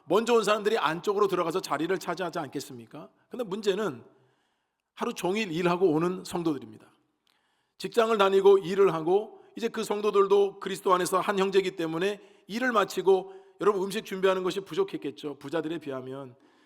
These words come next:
그러나 여러분 정성껏 함께 나누는 의미가 있기 때문에 음식을 준비해서 왔을 겁니다. 그러면 당연히 먼저 온 사람들은 안쪽에 앉을 거고 나중에 온 사람들은 바깥에 앉지 않았겠습니까?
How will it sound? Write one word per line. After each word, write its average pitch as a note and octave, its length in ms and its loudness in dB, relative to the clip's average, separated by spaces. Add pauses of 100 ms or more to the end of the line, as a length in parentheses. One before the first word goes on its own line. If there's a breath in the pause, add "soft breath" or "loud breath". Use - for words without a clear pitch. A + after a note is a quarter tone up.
(180 soft breath)
그러나 A3+ 260 2
여러분 G#3 200 2
정성껏 G3 760 -2
함께 A3 260 -4
나누는 F#3+ 320 0
의미가 F3 280 -2
있기 E3+ 180 -6
때문에 E3+ 240 -6
음식을 F#3 380 -4
준비해서 D#3+ 380 -6
왔을 C#3+ 340 -6
겁니다. B2+ 420 -8 (180 soft breath)
그러면 A#3+ 300 -6
당연히 G3+ 420 -2 (240 loud breath)
먼저 G3 280 2
온 G3+ 60 4
사람들은 F#3+ 300 2
안쪽에 E3+ 320 -2
앉을 D#3+ 220 -4
거고 E3+ 400 -4 (240 loud breath)
나중에 G3+ 320 -2
온 A#3 60 -4
사람들은 A3 260 -2
바깥에 G3+ 420 -10
앉지 E3 220 -6
않았겠습니까? C#3+ 720 -12